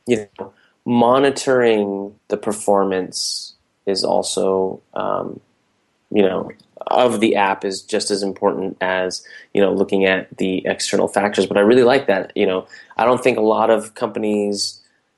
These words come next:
um, think about, you know, well, when this is going to be used at the mall in Houston, Texas, you know what, that mall really doesn't have that good of reception, and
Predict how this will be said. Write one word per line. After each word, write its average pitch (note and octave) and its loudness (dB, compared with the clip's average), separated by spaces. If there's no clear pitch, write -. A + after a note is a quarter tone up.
um, G2+ -6
think E3+ 0
about, G#2 0
you A2 -4
know, G2 0
well, G2 0
when G2+ 2
this G#2+ 0
is G#2 -2
going G#2 4
to - -10
be G2+ -2
used F#2+ -2
at G#2 0
the A2 2
mall F#2+ 4
in A2+ 2
Houston, G#2 -2
Texas, G#2+ 0
you G#2 0
know G#2 6
what, G#2+ 2
that A2 0
mall G#2 0
really G2+ 0
doesn't G2+ 0
have F#2+ -2
that F#2+ -2
good G2 0
of F#2 -6
reception, A#2 0
and - 0